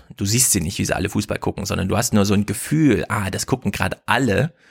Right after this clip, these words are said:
Ja, und darüber wurde ja auch sehr viel Wetten, dass, äh, Romantik hergestellt und so weiter. Dass man so einen Gemütszustand bedient, das gucken jetzt alle, aber gleichzeitig sieht man gar niemanden und ist doch nur alleine zu Hause.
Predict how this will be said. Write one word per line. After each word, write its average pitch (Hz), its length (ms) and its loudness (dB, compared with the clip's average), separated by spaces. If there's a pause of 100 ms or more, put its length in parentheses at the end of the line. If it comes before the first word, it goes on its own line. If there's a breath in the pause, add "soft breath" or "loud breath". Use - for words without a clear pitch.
(500 soft breath)
Ja, 117 260 -2
und 107 220 -4
darüber 110 280 2
wurde 107 140 2
ja 95 60 4
auch 104 80 0
sehr 120 340 2
viel 107 720 0 (600 loud breath)
Wetten, 110 360 2
dass, - 440 2
äh, - 120 -4
Romantik 104 680 -2
hergestellt 110 580 0
und 104 100 -4
so 101 100 -6
weiter. 113 360 -2 (300 loud breath)
Dass 104 120 -4
man 104 100 0
so 95 60 0
einen 104 100 2
Gemütszustand 107 760 2
bedient, 101 440 -2
das - 100 -4
gucken 139 200 0
jetzt 98 160 -4
alle, 123 340 -4
aber 95 160 -4
gleichzeitig 98 340 -2
sieht 135 160 2
man 85 160 0
gar 76 140 -4
niemanden 101 480 0
und 92 140 -4
ist 92 160 -4
doch - 100 0
nur 95 140 0
alleine 95 280 -2
zu 110 160 -6
Hause. 117 260 -2